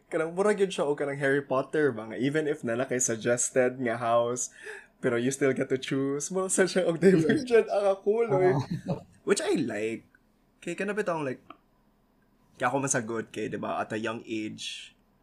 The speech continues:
Speaker 1: niya ko man na kay ni-choose na ka og career. Pero katupit, kana nga system ba kay, murag it's allowing you to have a,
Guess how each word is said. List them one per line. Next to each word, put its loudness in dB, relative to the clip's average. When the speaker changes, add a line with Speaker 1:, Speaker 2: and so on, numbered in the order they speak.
Speaker 1:
niya -14
ko -12
man -4
na -6
kay -8
ni-choose -6
na -10
ka -8
og -14
career. -6
Pero -2
katupit, -8
kana -4
nga -6
system -6
ba -10
kay, -10
murag -10
it's -8
allowing -2
you -6
to -8
have -4
a, -6